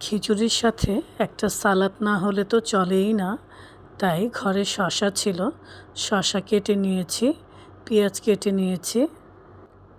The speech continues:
খিচুড়ির সাথে খাওয়ার জন্য রান্না করে নিলাম আলু দিয়ে গরুর মাংস। সবাই ভালো থাকবেন,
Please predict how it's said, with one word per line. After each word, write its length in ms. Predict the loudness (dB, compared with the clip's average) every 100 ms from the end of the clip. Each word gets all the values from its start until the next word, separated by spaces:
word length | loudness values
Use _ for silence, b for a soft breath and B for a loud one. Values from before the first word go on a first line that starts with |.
| -16
খিচুড়ির 560 | -4 -2 0 -2 0 -2 0
সাথে 320 | 0 2 2 2 -4 -4
খাওয়ার 340 | 0 2 2 0
জন্য 220 | 0 0 0 -2 -4 -4 -2
রান্না 280 | 0 0 -2 -2
করে 200 | 0 0 0
নিলাম 300 | 0 0 -2 -4 B B B -2 2
আলু 200 | 2 2 2
দিয়ে 200 | 0 0 -2 -6 B B B -6 2
গরুর 300 | 2 4 2 0
মাংস। 320 | 0 -2 -4 -2 -4 -4 -20 -20 B B B -20 -8
সবাই 260 | 0 4 4 4
ভালো 180 | 0 0 -2
থাকবেন, 380 | -2 -2 0 0